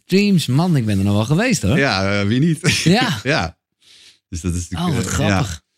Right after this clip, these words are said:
Speaker 2: Dus dat was supermooi om met die jongens daar gewoon een, een begin aan, aan te geven.
Speaker 1: Maar ik denk dan even kort door de bocht, eh, want ik, de, de, nou, de, de, even de alles is één,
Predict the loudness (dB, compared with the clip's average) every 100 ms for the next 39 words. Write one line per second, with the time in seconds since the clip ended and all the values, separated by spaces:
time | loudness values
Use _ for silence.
0 | _ -6 -2 0 2 0 2 2 2 0
1 | 2 0 0 0 2 2 0 0 -2 0
2 | 0 0 -2 -2 -2 0 0 0 -2 -4
3 | -8 -8 -10 -8 -8 -6 -6 -2 0 0
4 | 2 2 2 0 -2 -2 0 0 2 2
5 | 2 0 -2 -4 -2 0 0 0 -2 -4
6 | -6 -4 0 2 2 2 4 4 2 2
7 | 0 -2 _ _ _ _ -20 -20 -18 -8
8 | -4 -2 0 2 2 4 2 0 2 4
9 | 4 4 2